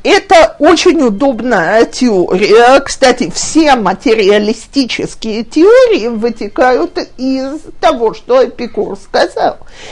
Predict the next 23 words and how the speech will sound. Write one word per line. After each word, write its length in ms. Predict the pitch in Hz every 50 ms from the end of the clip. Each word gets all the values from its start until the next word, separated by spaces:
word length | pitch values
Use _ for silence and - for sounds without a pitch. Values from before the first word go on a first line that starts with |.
| - -
из 240 | 233 294 254 220 262
отрицания 960 | 254 - - - 262 269 311 - - - 220 190 175 180 180 202 214 226 233
существования 1040 | - - 202 - - - 156 - - 202 190 190 202 202 175 160 170 202 220 220 226
вечной 640 | 233 196 185 190 190 190 - - 214 208 220 226
души. 560 | 226 208 226 330 359 359 - - 440 403 - - - - - - - - - - - _ _ _ _ _ - - - _ _ - - - - - _ _ _ - - - - - - - - - - - - - - -
Так 220 | 269 247 - - - - -
в 120 | - - -
тот 340 | - - 392 466 466 466 427
момент, 800 | 415 415 403 320 285 269 170 165 196 175 170 - - - - -
э, 400 | - 120 160 208 214 208 - 294 - -
до 260 | 208 202 330 392 440
сих 380 | 453 - 349 302 330 - - -
все 260 | - - 349 381 427
понятно, 560 | - - 320 349 359 247 208 - 185 202 214
потому 400 | 214 - 208 214 214 214 214 220
что 320 | - - - - 226 233
я 300 | 226 220 233 311 196 226
обычно 580 | 233 - 254 269 269 - - 240 269 247 226 -
философией 840 | - 330 320 277 269 311 - - 370 269 254 - 294 349 - 392 339
не 180 | 302 254 320 320
очень 460 | 240 180 - - - - - 160 -
много 500 | 214 - 190 - 202 202 - 143 - 160
занимаюсь. 720 | 151 165 160 143 - 143 156 - - - 180 - - -